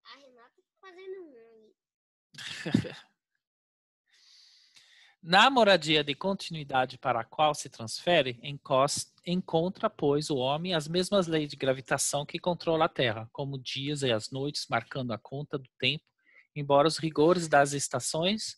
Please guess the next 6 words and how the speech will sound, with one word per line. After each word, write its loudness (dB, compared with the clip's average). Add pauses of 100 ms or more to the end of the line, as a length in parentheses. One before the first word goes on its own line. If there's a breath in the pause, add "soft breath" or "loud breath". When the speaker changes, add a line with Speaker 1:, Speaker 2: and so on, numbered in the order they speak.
(360 soft breath)
Speaker 2:
estejam 2
suprimidos -8
pelos -2
fatores -2
de -6
ambiente -4